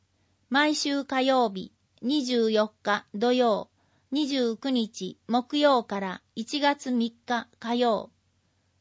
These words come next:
駐車場は使えません。問い合わせ、福祉課内線二三一。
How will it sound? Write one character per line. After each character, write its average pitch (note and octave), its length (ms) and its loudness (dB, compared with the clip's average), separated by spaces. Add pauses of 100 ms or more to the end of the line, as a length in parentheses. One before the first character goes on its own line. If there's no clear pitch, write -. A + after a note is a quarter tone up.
(120)
駐 D4 240 0
車 C#4+ 240 2
場 B3+ 260 2
は B3+ 160 2
使 A3+ 300 -2
え A3+ 80 -2
ま A3 160 -4
せ G3+ 220 -8
ん。 G3 120 -12 (680)
問 C#4 220 4
い C#4 60 4
合 C4+ 140 6
わ C4 160 2
せ、 A3+ 340 -6 (140)
福 - 300 -8
祉 - 260 -8
課 A#3+ 260 -2 (140)
内 B3+ 280 0
線 A#3 440 -4 (440)
二 D4 300 0
三 C4 460 -2
一。 G#3 440 -10